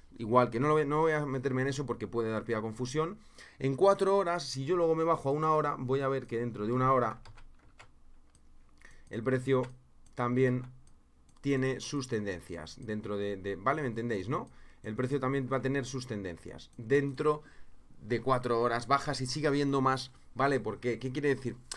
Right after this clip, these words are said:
Un fractal es un tema que inventó Mandelbrot,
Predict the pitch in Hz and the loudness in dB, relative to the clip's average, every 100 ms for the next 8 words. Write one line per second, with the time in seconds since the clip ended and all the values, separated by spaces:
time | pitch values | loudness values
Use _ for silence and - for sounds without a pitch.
0 | - - 180 170 - 165 160 131 135 - | -12 -8 0 0 4 6 6 4 0 -2
1 | - 135 127 127 123 123 143 139 117 107 | -6 0 2 4 2 2 2 4 2 0
2 | 104 120 113 135 127 113 107 117 - | 0 0 2 2 2 0 0 -2 -4